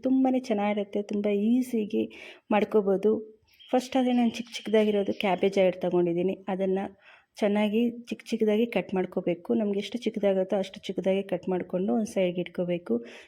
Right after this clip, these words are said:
ಈ ಥರ ಕಟ್ ಮಾಡ್ಕೊಂಡು ಇಕ್ಕಿರೋದನ್ನ ಒಂದು ಮೂ-, ಒಂದು ಎರಡು ಸತಿ ಕ್ಲೀನಾಗಿ ವಾಶ್ ಮಾಡ್ಕೋಬೇಕು. ಯಾಕಂದರೆ ಅದಕ್ಕೆ, ಮ್, ಜಾಸ್ತಿ ಔಷಧಿ ಏನೋ ದೊಡ್ದಿರ್ತಾರೆ, ಅದಕ್ಕೆ ಒಂದು ಎರಡರಿಂದ ಮೂರು ಸತಿ ಅಷ್ಟು ಒಂದು ಸ್ವಲ್ಪ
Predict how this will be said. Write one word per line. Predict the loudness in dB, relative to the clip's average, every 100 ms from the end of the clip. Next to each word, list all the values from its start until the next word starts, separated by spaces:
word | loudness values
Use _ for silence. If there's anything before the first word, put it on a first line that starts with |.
| -2
ಈ | 0
ಥರ | 2 0 0
ಕಟ್ | 0 0
ಮಾಡ್ಕೊಂಡು | 0 0 -2
ಇಕ್ಕಿರೋದನ್ನ | -2 -2 0 0 0 0
ಒಂದು | 0 0 -2 0 0
ಮೂ-, | 0 0
ಒಂದು | 0 2
ಎರಡು | 0 0
ಸತಿ | -6
ಕ್ಲೀನಾಗಿ | 0 2 2 0
ವಾಶ್ | -2 -2 -4
ಮಾಡ್ಕೋಬೇಕು. | -6 -6 -6 -6 -2
ಯಾಕಂದರೆ | -2 0 -2 0 0
ಅದಕ್ಕೆ, | -2 -6 -4 -6 -6 -18 -18 -6
ಮ್, | -2 0
ಜಾಸ್ತಿ | 0 -2 -4 2 4
ಔಷಧಿ | 4 0 0 2
ಏನೋ | 4
ದೊಡ್ದಿರ್ತಾರೆ, | 2 2 4 2 2 -2 0
ಅದಕ್ಕೆ | -4 -4 -2
ಒಂದು | 0 2
ಎರಡರಿಂದ | 2 0 -2 -2
ಮೂರು | 0 -2 -2
ಸತಿ | -6 -2
ಅಷ್ಟು | -4 -2 0
ಒಂದು | 0
ಸ್ವಲ್ಪ | 0 -2